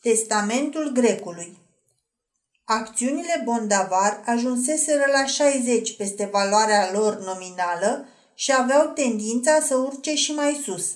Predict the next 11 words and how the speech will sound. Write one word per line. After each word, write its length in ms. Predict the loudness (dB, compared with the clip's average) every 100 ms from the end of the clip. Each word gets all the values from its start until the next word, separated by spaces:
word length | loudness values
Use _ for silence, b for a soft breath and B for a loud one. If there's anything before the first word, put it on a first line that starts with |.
| -12 _ _ _ _ _ _
Dar 340 | _ 4 4 2
până 200 | -4 0 2
la 140 | 2
urmă, 380 | 2 0 0 0
domnul 520 | 0 0 2 2 0
Ceanta 480 | 0 0 0 -2 -2 0
s-a 140 | 0 0
săturat 500 | 0 0 2 2 2
de 80 | 0
atâta 480 | 0 -2 -2 -2 -2
câștig. 540 | -6 -10 -10 -14